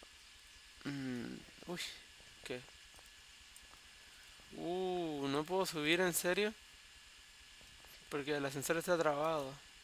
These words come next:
Ah, no puede ser. Yo quería subir ahí arriba. Bueno, ni modo, no se puede subir. No sé por qué no se puede subir. Aquí hay un montón de libros que no sirven para nada.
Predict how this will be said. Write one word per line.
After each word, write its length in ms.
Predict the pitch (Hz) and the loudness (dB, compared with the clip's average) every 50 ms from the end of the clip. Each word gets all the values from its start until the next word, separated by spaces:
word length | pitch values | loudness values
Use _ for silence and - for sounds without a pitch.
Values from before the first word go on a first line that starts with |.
| - - - - - - - - - - - - - - - - - - - - - - - - - - - - - - - - - - - | -16 -16 -14 -12 -12 -12 -12 -14 -18 -20 -20 -20 -20 -20 -20 -20 -20 -20 -20 -20 -20 -16 -14 -12 -10 -10 -12 -12 -18 -20 -20 -20 -20 -14 -8
Ah, 420 | - 170 160 147 139 139 135 135 135 | -4 0 2 2 4 4 2 2 2
no 220 | 151 165 175 175 156 | 2 2 2 0 2
puede 320 | 143 147 143 135 131 127 | 2 2 2 2 0 0
ser. 520 | - - - 139 131 131 127 127 120 123 - - - - - - - - - - - - - - - - - - - - - - - - - - - - - - - - - - - - - - - - - - - - - - - - - - | -2 0 2 2 2 2 2 0 -2 -4 -6 -12 -18 -20 -20 -20 -20 -20 -20 -20 -20 -20 -20 -20 -20 -20 -20 -20 -20 -20 -20 -20 -20 -20 -20 -20 -20 -20 -20 -20 -20 -20 -20 -20 -20 -20 -20 -20 -20 -20 -20 -20 -20 -20 -20 -20 -20 -20 -14 -8
Yo 200 | 170 165 170 160 | -2 -2 -2 0
quería 280 | - 175 165 180 175 165 | 0 -2 0 0 0 0
subir 360 | - 180 165 165 170 165 170 | 0 -2 0 0 2 2 2
ahí 160 | 170 165 165 | 0 0 2
arriba. 680 | 170 165 165 175 196 202 202 190 175 151 139 131 127 120 - - - - - - - - - - - - - - - - - | 0 0 0 -2 -4 -2 -2 -2 -2 -2 -2 -4 -6 -8 -12 -14 -20 -20 -20 -18 -18 -18 -18 -18 -18 -18 -18 -18 -4 8 12
Bueno, 320 | 208 208 202 196 185 185 | 12 12 12 12 12 12
ni 100 | 196 196 | 12 10
modo, 300 | 196 180 156 147 147 151 | 10 10 10 12 12 12
no 140 | 165 180 180 | 12 12 10
se 80 | 185 165 | 8 4
puede 200 | 151 151 143 139 | 4 4 4 4
subir. 340 | - 139 135 135 135 127 131 - - | 2 2 4 4 2 2 0 -6 0
No 140 | - 185 175 | 2 2 4
sé 120 | 170 175 | 4 2
por 160 | 143 143 139 127 | 0 -2 -2 -2
qué 120 | 139 135 | 0 0
no 120 | 143 143 | 0 -2
se 100 | 135 147 | -6 -8
puede 140 | 127 135 139 | -8 -8 -8
subir. 200 | - - 139 135 - - - - - - - - - - - | -8 -8 -10 -10 -12 -14 -18 -16 -16 -16 -16 -18 -12 -2 -2
Aquí 220 | 165 160 - 180 | -2 0 4 4
hay 60 | 170 | 6
un 60 | 165 | 6
montón 300 | 165 160 156 151 160 160 | 8 6 6 6 6 6
de 100 | 160 160 | 6 6
libros 320 | 160 180 190 190 185 180 165 | 8 10 10 10 10 8 6
que 100 | - 160 | 6 4
no 120 | 151 151 | 4 6
sirven 280 | 143 165 156 156 151 143 | 6 6 6 6 4 6
para 240 | - 139 131 127 131 | 6 6 6 8 10
nada. 480 | 139 160 160 151 139 139 139 156 180 | 10 10 12 10 10 8 4 2 0